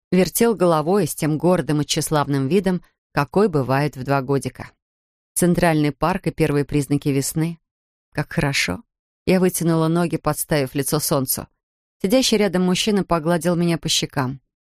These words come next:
Нил, мой бойфренд. Чуть старше меня,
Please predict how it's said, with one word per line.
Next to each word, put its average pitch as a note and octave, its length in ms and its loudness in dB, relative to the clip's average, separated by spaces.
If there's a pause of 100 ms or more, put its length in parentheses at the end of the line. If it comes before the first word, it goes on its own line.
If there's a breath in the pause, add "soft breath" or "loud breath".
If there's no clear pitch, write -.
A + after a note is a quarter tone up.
(160)
Нил, D3 300 2 (500)
мой E3+ 200 2
бойфренд. C#3+ 640 -2 (380)
Чуть A#3 160 -2
старше - 340 0
меня, D3 400 0